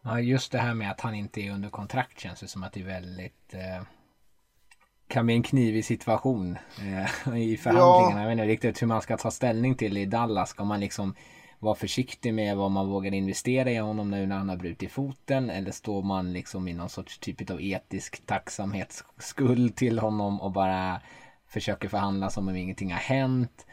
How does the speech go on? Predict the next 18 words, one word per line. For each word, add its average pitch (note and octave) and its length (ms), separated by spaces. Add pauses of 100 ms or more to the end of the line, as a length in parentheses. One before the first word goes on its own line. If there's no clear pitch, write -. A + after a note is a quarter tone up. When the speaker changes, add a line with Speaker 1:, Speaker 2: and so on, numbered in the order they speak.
(300)
Speaker 1:
Hur G#2+ 120
hanterar G#2+ 460
man G#2 140
liksom G2+ 240
den A2 180
situationen? G#2 600
För G2+ 60
han B2+ 300
kommer B2+ 180
ju B2 60
sitta A2+ 300
på - 100
andra F#2 180
sidan F#2+ 240
förhandlingsbordet G2 680
och F#2+ 80
bara F2+ 180
tycka - 320